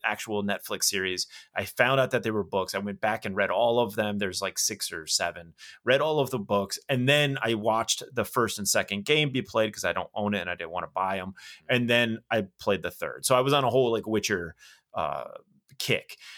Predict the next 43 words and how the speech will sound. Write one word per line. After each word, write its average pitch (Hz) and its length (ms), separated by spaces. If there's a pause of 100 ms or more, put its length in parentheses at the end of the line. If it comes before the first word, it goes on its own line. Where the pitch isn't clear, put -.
(220)
And 123 720 (100)
so 131 400
now 143 600 (400)
you, 123 220 (180)
I'm 113 160
playing 120 340
these 104 220
expansions, 139 640
and 113 340
I 107 100
finished 151 480
the 123 60
one 117 200
expansion, 117 480
and 113 100
it 131 60
was, 143 260 (300)
it 143 60
was 143 220
its 131 240 (140)
own 170 600 (560)
sort 139 320
of, 113 240 (440)
you 151 120
know, 117 240
sometimes 185 400
with 175 100
an 139 80
expansion, 131 440
it's 104 120
like 107 240
building 127 460
out 110 260
a 120 80
world 101 380
that 98 100
already 90 240
exists. 85 560
Well, 107 220
in 107 80
this 185 180
case, 113 300
it, 113 100